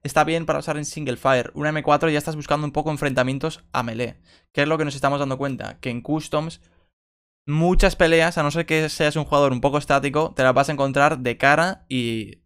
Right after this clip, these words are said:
a reacción. Vas a tener que reaccionar rápidamente, hacer un flick o lo que sea y disparar al tío.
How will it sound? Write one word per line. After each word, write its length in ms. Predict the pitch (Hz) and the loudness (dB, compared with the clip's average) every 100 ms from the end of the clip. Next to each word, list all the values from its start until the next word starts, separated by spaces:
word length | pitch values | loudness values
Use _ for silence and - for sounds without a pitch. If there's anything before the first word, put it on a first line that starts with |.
| _ | _
a 120 | 127 | -4
reacción. 540 | 127 123 117 - 139 113 | -2 -4 -6 -6 -4 -4
Vas 120 | 123 | -6
a 40 | |
tener 180 | 123 131 | -4 -4
que 120 | 131 | -4
reaccionar 460 | 131 123 - 123 127 | -4 -4 -4 -4 -2
rápidamente, 540 | 127 127 123 131 131 | -2 -2 -2 -4 -4
hacer 180 | 135 123 | -4 -4
un 100 | 117 | -6
flick 360 | - 143 156 151 | -6 -4 -4 -4
o 60 | |
lo 100 | 113 | -8
que 100 | - | -8
sea 300 | - 143 - _ _ _ - | -6 -4 -6 _ _ _ -8
y 100 | 123 | -6
disparar 320 | 120 123 131 | -2 2 4
al 120 | 113 | 2
tío. 300 | 127 110 - | -2 -8 -8